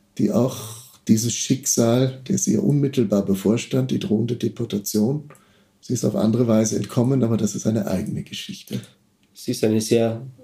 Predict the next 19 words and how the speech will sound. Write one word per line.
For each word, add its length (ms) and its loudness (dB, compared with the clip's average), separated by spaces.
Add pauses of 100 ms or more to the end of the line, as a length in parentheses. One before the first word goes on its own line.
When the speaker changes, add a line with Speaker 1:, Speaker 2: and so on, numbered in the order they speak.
(360)
Speaker 2:
drastische 720 2
Art 240 0
und 140 4
Weise, 320 2
Glauben 420 2
zu 160 2
leben, 380 2
aber 400 0 (440)
beide 520 4
haben 160 2
sich 160 0
für 100 0
die 80 0
Liebe 340 2
entschieden, 800 0
für 160 0
den 200 2
Widerstand 760 0
und 440 -2